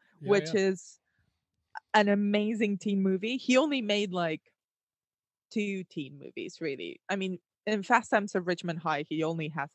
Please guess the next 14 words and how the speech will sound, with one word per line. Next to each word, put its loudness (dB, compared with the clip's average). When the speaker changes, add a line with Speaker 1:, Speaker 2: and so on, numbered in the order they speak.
Speaker 2:
like, -10
a -8
little -6
cameo, -8
and -8
he -2
Speaker 1:
Yeah. -
Speaker 2:
isn't 0
even -10
credited -10
as -12
Nicolas -6
Cage, -4
but -2